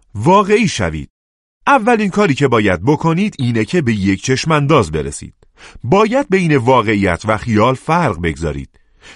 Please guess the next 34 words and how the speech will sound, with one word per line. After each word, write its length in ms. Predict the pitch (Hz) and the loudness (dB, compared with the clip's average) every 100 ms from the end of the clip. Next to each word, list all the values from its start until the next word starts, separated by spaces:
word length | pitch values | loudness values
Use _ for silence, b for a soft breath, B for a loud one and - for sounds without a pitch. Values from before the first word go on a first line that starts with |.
| - | -6
دیگه 280 | 262 220 247 | -2 0 0
شیری 380 | - 196 165 143 | 0 0 0 2
وجود 440 | 127 117 123 131 | 0 0 0 0
نداره، 380 | 123 123 76 85 | 0 0 -2 -4
این 260 | 143 240 240 | -4 -6 -4
فقط 460 | - 101 85 95 - | -2 -2 0 -4 -2
یک 200 | 101 90 | -4 -2
تلفنه. 640 | - 147 151 160 87 67 - _ _ - B B - | -2 0 0 -2 -4 -8 -18 _ _ -20 B B -2
اگه 240 | 285 262 | 0 0
شماره‌ای 440 | 240 202 180 170 120 | 0 2 4 4 4
بگیرید 460 | 104 85 80 73 | 2 0 -4 -4
و 80 | 127 | -4
شخصی 380 | - 214 - 151 | -2 -4 -2 -2
جواب 420 | 113 95 85 76 | 0 2 0 0
بده، 160 | 95 160 | -2 0
نمی‌تونه 540 | 165 240 165 - 101 | 0 0 -2 -2 -2
بخوردتون. 800 | 92 92 92 82 78 78 76 65 _ B B B | 0 0 -2 -2 -4 -8 -12 -14 _ B B B
اگه 240 | 135 147 | 0 0
جلوی 280 | 147 196 269 | 2 2 0
یک 320 | 240 175 165 | -2 0 0
گروه 340 | 147 156 190 170 | 0 -2 0 0
کوچک 380 | 135 123 120 87 | -2 -4 -4 -2
بیستید، 540 | 95 85 - 196 208 B _ | -2 -4 -2 -2 -2 B _
اونا 240 | 240 233 | 0 2
نمیخوان 520 | 226 220 208 165 160 127 | 4 4 2 2 0 2
دهکدتون 760 | 135 117 - 110 107 110 98 | 2 2 0 0 0 -2 0
رو 100 | 95 | 0
غارت 420 | 87 95 87 82 | 2 2 2 -2
کنن. 300 | - 82 71 64 _ _ _ B B - | -6 -8 -8 -12 _ _ _ B B -4
اگه 220 | 226 254 | -2 -2
تنها 380 | 247 233 175 233 | 0 2 4 4
روی 220 | 202 190 | 2 -2
صحنه 360 | - 160 143 147 | 0 0 0 0
بیستید 480 | 127 101 - 98 | 0 0 -4 -6